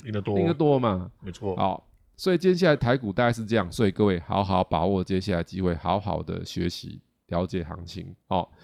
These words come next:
Speaker 1: 嗯。
Speaker 2: 所以大盘我的看法大致上是这样，提供给大家参考。
Speaker 1: 好，那同学们有听清楚了吗？记得哦，投资讲座的名额是有限的，要报名的要记得加紧脚步。
Speaker 2: 哦，对，因为我们好像有几场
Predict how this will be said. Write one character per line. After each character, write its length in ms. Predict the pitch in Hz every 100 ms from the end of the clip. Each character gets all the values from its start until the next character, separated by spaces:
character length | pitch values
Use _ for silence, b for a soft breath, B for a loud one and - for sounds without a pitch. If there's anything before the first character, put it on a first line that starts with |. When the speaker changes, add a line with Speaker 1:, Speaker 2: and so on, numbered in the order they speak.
| B
Speaker 1:
嗯。 180 | 131 117
Speaker 2:
所 80 | 113
以 60 |
大 140 | 107 139
盘 200 | 110 101
我 80 | 87
的 80 |
看 220 | 85 104 82
法 160 | 87 - _ _ _ _
大 160 | - 95
致 140 | 98
上 200 | 87 82
是 120 | 80
这 120 | 78 85
样， 100 | 78
提 140 | -
供 120 | 90 87
给 140 | 85
大 140 | 82
家 120 | 78 82
参 240 | - 80
考。 180 | - - _ _ _
Speaker 1:
好， 320 | 110 113 156
那 340 | 151 139 135
同 200 | 123 156
学 160 | 170 147
们 180 | 131 127
有 160 | 110
听 180 | - 151
清 140 | 165
楚 180 | 151 113
了 100 | 104
吗？ 240 | 117 113 120
记 100 | -
得 140 | - 98
哦， 240 | 101 104 - 135 _ _ - _ _ _ _ -
投 300 | - 147 175
资 260 | 214 208
讲 300 | - 117 110
座 220 | 110 139
的 320 | 120 107 101 92
名 240 | 113 151
额 100 | 107
是 220 | 107 147
有 200 | 117 90
限 240 | 87 147 113
的， 140 | 101
要 200 | 110 113
报 240 | 101 131 117
名 160 | 95
的 140 | 90 95
要 160 | 107
记 240 | 98 - 104
得 180 | 87 87
加 320 | - 131 127
紧 360 | - 98 101 117
脚 200 | 92 90
步。 220 | 135 104
Speaker 2:
哦， 140 | 113 107
对， 240 | 127 123
因 60 | 135
为 60 |
我 60 | 123
们 180 | 95 90
好 120 | 85
像 220 | 92 101
有 140 | 90
几 160 | 82 92
场 180 | 87